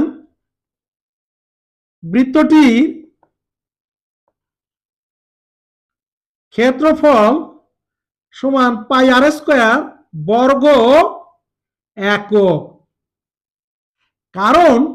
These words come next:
এই সূত্র লিখবে যখন, বর্গ একক লিখবে তখন, কারণ এই আর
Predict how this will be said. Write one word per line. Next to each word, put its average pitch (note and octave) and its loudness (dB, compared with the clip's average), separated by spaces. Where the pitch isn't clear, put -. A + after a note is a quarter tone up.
এই F#3 -8
সূত্র D4 -4
লিখবে D4 0
যখন, E4+ 0
বর্গ B3+ 0
একক C4+ -2
লিখবে A#3+ -2
তখন, D3+ -4
কারণ D4+ 2
এই E4 2
আর D#4 2